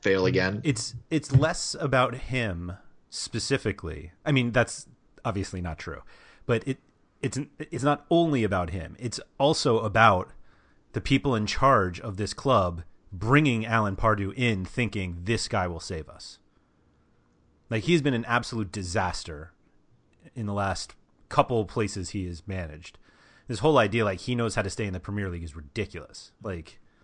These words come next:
Speaker 2: this team is so much better than they're playing, or at least their players are better than they're playing. And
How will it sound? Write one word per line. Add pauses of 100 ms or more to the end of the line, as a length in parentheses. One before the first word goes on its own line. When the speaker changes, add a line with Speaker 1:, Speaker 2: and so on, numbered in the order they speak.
(840)
Speaker 2:
this
team
is
so
much
better
than
they're
playing,
or
at
least
their
players
are
better
than
they're
playing.
And